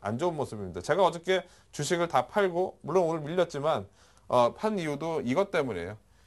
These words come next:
이게 어느 정도 글로벌 시장의 상승 추세가 유지가 돼줬다면 팔지는 않았을 겁니다. 근데 글로벌 시장의 상승 추세가 되지는 않았기 때문에 팔아버렸고요. 자, 그리고 이 부분을 좀 말씀을 드리고 싶은데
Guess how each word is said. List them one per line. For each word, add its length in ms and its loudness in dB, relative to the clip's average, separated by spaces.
이게 320 4
어느 220 4
정도 340 -4
글로벌 400 -2
시장의 260 -4
상승 320 -4
추세가 340 -2
유지가 340 -2
돼줬다면 880 -2
팔지는 380 2
않았을 380 0
겁니다. 420 -6
근데 320 2
글로벌 320 4
시장의 240 -2
상승 240 -4
추세가 400 0
되지는 320 0
않았기 400 -2
때문에 440 0
팔아버렸고요. 880 0
자, 380 -2
그리고 400 2
이 100 -2
부분을 380 2
좀 100 -2
말씀을 320 0
드리고 220 -4
싶은데 500 -2